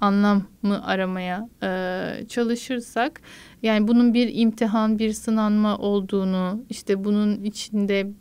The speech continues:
bize de bir getirisi olduğunu bilirsek olaya karşı bakışımız değişebilir.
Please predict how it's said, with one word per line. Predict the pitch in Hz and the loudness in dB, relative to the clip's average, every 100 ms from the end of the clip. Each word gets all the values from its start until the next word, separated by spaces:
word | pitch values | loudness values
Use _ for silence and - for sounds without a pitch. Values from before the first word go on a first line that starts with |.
| - | -10
bize | 196 202 202 | -2 0 0
de | 202 | 0
bir | 202 | 0
getirisi | 196 202 202 202 202 | 0 -2 -4 -6 -2
olduğunu | 196 190 196 196 | -2 0 -2 -2
bilirsek | 208 220 220 233 226 | -2 -2 -2 -6 -4
olaya | 214 208 208 208 | 0 2 0 -2
karşı | - 208 196 - 196 | -2 -4 -4 -6 -4
bakışımız | 202 202 - 202 220 - - - - - - | -4 -4 -6 -4 -4 -8 -20 -20 -20 -14 4
değişebilir. | 240 233 233 208 208 202 226 | 6 6 2 0 0 -2 -6